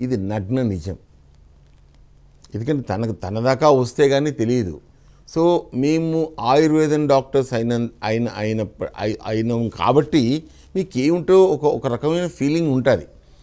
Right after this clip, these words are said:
అంటే, సైన్స్ చెప్తే ఇంగ్లీష్ డాక్టరే చెప్తాడు. ఈరోజు ఇంట్రోలో మీరు చూశారు కదా,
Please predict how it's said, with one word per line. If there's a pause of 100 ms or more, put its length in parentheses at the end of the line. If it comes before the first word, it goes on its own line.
(140)
అంటే,
సైన్స్
చెప్తే
ఇంగ్లీష్
డాక్టరే
చెప్తాడు. (580)
ఈరోజు
ఇంట్రోలో
మీరు
చూశారు
కదా,